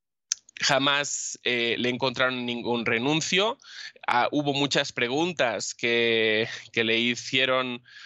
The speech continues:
los abogados de Amber, en los cuales intentaban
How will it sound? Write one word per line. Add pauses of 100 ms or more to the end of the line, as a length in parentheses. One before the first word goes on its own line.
(140)
los
abogados
de
Amber, (260)
en
los
cuales
intentaban